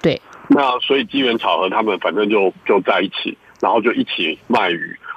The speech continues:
Speaker 2: 那我要讲的意思说，他们其实非常有趣，就是他既传统学会了那些，呃，怎么去挑鱼，从一大早天还没亮要去海，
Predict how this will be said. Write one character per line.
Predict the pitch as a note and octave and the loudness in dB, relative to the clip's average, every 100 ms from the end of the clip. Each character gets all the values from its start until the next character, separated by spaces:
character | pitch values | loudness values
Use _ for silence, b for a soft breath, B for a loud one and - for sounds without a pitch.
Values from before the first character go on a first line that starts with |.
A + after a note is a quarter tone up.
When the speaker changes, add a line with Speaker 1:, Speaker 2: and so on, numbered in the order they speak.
| B | B
Speaker 2:
那 | F3+ | 2
我 | D#3 A2+ | 2 2
要 | C3+ | 2
讲 | A#2+ | 0
的 | G2+ | -2
意 | B2+ | -4
思 | E3 | -4
说， | - A2+ | 0 -2
他 | - | 0
们 | D#3 C3+ | -4 -2
其 | A#2+ | -6
实 | G#2 | 0
非 | C#3+ | 2
常 | B2 | 2
有 | G#2 E2 | 2 0
趣， | - A#2+ G2+ | 0 -2 0
就 | A#2+ | 2
是 | A#2+ - B B - | 0 0 B B -2
他 | C#3 - | -2 2
既 | F3 C#3 | 2 2
传 | - G2 A#2 | 0 0 2
统 | - E2 | 2 0
学 | E2+ - | 0 0
会 | G2 C3 | 2 2
了 | G2+ | 0
那 | G#2+ | -2
些， | G2+ G#2 G2+ G2+ _ - - | 0 0 0 -2 _ -20 -4
呃， | - F#2 F2+ | 0 0 2
怎 | F#2+ | 2
么 | F2+ | 2
去 | - A#2 | 0 0
挑 | - B2 A#2 A2 | 0 0 0 0
鱼， | F2 E2+ F2 - _ _ - | -4 -6 -6 -8 _ _ 0
从 | G#2 G#2+ - | 2 2 0
一 | F3 - | -2 -2
大 | - D3+ A2+ | 0 0 0
早 | A2+ F2+ - _ - B B | 2 0 -2 _ -20 B B
天 | - D3 | 0 2
还 | A#2+ | 2
没 | A2 A2+ | 2 2
亮 | C#3 A2+ | 2 2
要 | A2+ A2+ | 0 0
去 | - A#2+ G2+ | -2 -2 -2
海， | F2+ - | -2 -2